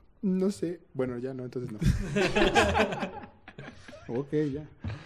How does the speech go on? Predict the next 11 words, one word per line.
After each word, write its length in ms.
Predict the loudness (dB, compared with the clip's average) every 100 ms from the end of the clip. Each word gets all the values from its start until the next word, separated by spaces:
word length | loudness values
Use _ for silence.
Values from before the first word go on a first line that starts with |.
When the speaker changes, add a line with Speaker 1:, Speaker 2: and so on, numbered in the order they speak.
| -12 -10 -10
Speaker 2:
Síguenos 320 | -6 -4 -4
en 100 | -6
Twitter, 420 | -8 -8 -8 -10 -16
arroba 600 | -12 -8 -6 -6 -6 -12 -20 -18
cuatro 300 | -8 -6 -6
guion 140 | -8 -6
bajo 200 | -8 -8
con 200 | -12 -6
todo. 400 | -6 -6 -8 -16 _ _ _ _ _ _ _
En 160 | -14 -12
Facebook, 480 | -10 -10 -10 -12